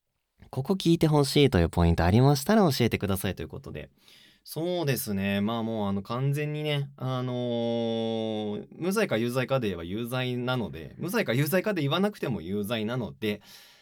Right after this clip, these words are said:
あのー、割とこう、なんでしょうか。えー、思いっきり闇切ってというかね、ちょっとこう、気持ち悪いぐらいの <laughs> 方向で、ぐわっと、えー、やらせていただきましたので、えー、そのあたりのなんというか、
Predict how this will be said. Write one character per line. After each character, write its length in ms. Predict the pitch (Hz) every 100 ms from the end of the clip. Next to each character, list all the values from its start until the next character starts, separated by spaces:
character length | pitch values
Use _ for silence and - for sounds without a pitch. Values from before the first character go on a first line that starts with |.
| _
あ 140 | 151
の 200 | 151 151
ー、 20 | 151
割 180 | 170 165
と 100 | 156
こ 500 | 156 151 151 151 151
う、 20 |
な 120 | 147
ん 60 | 139
で 100 | 110
し 80 | -
ょ 40 |
う 40 | 73
か。 220 | 71 69 _ _
え 380 | 90 90 85 80
ー、 40 | 80
思 140 | 104
い 60 | 107
っ 20 |
き 140 | 98
り 100 | 104
闇 240 | 98 92 98
切 120 | -
っ 20 |
て 140 | - 92
と 140 | 76
い 60 | 73
う 80 |
か 140 | 71 -
ね、 160 | 76 - - _ -
ち 80 |
ょ 20 | 143
っ 40 |
と 60 | 110
こ 760 | 87 87 80 78 78 73 50
う、 20 | -
気 140 | 120
持 100 | 139
ち 120 | 139
悪 220 | 139 139 147
い 160 | 143
ぐ 100 | 139
ら 100 | 151
い 60 | 107
の 60 | 80 -
<laughs> 220 | - 220 -
方 140 | -
向 240 | - 98 87
で、 240 | 95 92 - - 147
ぐ 100 | 120
わ 100 | 117
っ 60 | 110 -
と、 220 | 90 76 - - -
え 100 | 92
ー、 40 |
や 100 | 90
ら 80 | 95
せ 140 | 98 101
て 100 | 98
い 60 |
た 100 | 95
だ 100 | 104
き 140 | 98 107
ま 160 | 113
し 80 | 117
た 120 | 98
の 140 | 87 78
で、 260 | 82 76 - - _
え 140 | 101 101
ー、 20 |
そ 160 | 95
の 140 | 113 117
あ 60 | 117
た 100 | 98
り 80 |
の 120 | 85 82
な 140 | 95
ん 80 | 95
と 120 | 92
い 80 | 80
う 100 | 78
か、 320 | 71 76 69